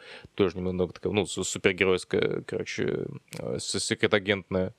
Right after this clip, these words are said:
э, штука. И, ну, типа, были мотивы немного, вот щас есть мотивы немного вот, э, э, суперагентских приключений в Шанг-Чи, потому что, ну, Шанг-Чи, он еще изначально про это, э, и то там только мотивы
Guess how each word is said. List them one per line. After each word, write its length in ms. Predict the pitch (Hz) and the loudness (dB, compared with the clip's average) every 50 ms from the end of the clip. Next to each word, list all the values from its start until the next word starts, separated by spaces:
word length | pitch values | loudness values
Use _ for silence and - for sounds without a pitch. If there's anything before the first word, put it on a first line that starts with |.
| - | -8
э, 140 | - - - 98 | -2 -2 -2 -2
штука. 400 | - - - 110 - - 104 - - - - - - - - - _ | -2 0 0 0 2 2 0 0 0 -12 -16 -16 -16 -18 -18 -20 _
И, 520 | - 127 120 120 120 117 117 113 110 107 104 | 2 4 4 4 4 2 2 2 2 2 2
ну, 180 | 104 117 135 143 | 2 2 0 0
типа, 260 | 131 - 131 120 117 | 2 0 4 4 4
были 320 | 107 104 117 151 175 170 156 | 4 4 2 2 4 2 0
мотивы 640 | 127 113 113 113 - - - - 147 151 131 117 110 | 2 4 4 2 2 2 2 2 2 4 4 2 0
немного, 460 | 104 104 104 104 107 110 120 107 101 | 0 0 0 4 6 4 6 6 4
вот 120 | 98 95 | 0 0
щас 240 | - - 110 104 - | 4 4 4 4 4
есть 160 | 104 90 - | -2 -6 -2
мотивы 480 | - 92 95 - - - 120 117 110 107 | 2 2 2 2 4 2 2 2 2 2
немного 540 | 95 92 92 92 95 98 104 95 101 95 92 | 0 0 0 4 4 4 6 6 6 4 4
вот, 260 | 90 87 90 - - - | 4 2 0 -2 2 4
э, 460 | 98 90 90 90 92 92 - - - - - - - - - - - - | 4 6 6 4 4 2 2 0 -2 -4 -8 -14 -14 -14 -14 -16 -6 2
э, 140 | - - 98 | 4 4 4
суперагентских 760 | - - - 110 - 110 110 113 113 120 120 113 - - 110 - | 4 2 -4 0 2 4 4 6 4 4 2 2 0 -4 -2 0
приключений 560 | - 98 - 101 101 95 - 139 127 120 107 | 0 0 4 2 2 4 4 2 4 2 0
в 60 | - | 0
Шанг-Чи, 380 | - - 101 98 92 - - 156 | 2 2 2 2 2 2 2 2
потому 300 | 139 - - 101 101 107 | 2 4 2 4 4 4
что, 140 | 95 - - | 0 2 0
ну, 140 | 101 95 85 | 0 0 0
Шанг-Чи, 320 | 80 - 90 87 - - - | 0 -2 -2 -2 0 0 0
он 100 | 87 82 | 0 0
еще 160 | 82 - - | 0 0 0
изначально 460 | 87 80 - 87 - - 87 80 85 82 | 0 2 0 0 2 2 2 2 0 -2
про 200 | - 87 85 80 | 2 2 2 2
это, 240 | 80 78 - 95 - - - - - - - - _ _ | 2 0 0 -2 -4 -8 -16 -16 -16 -16 -18 -20 _ _
э, 280 | - - - - 113 98 | -2 -2 -2 -2 -6 -6
и 60 | 95 | 0
то 140 | - 90 85 | 2 2 2
там 160 | - 82 82 | 2 0 0
только 200 | 82 90 - - | 0 0 0 2
мотивы 420 | 85 87 90 - - 92 87 85 | 2 2 2 2 0 0 0 0